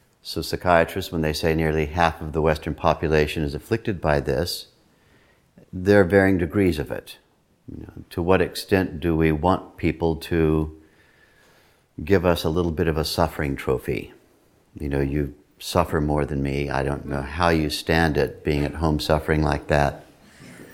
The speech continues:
<laughs> with your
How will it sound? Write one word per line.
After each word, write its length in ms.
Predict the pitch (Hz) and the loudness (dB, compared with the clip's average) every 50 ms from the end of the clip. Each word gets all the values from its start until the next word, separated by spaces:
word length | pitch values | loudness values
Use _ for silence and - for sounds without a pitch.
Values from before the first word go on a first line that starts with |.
| 453 453 453 440 - - - - - - | -8 -6 -6 -8 -12 -16 -18 -14 -12 -12
<laughs> 2250 | - - - - - - - - - 277 262 254 269 269 - - 247 - - - - - 180 185 - - - - 160 - - - - - - - - - - - - - - - - - | -10 -10 -10 -12 -12 -12 -12 -8 -8 -6 -6 -4 -6 -6 -6 -6 -8 -8 -6 -6 -6 -6 -6 -8 -10 -10 -10 -12 -10 -10 -10 -10 -10 -10 -12 -12 -12 -14 -16 -18 -18 -20 -20 -18 -6 0
with 240 | - 92 90 - - | 4 4 4 4 4
your 240 | 101 98 104 95 | 4 4 4 4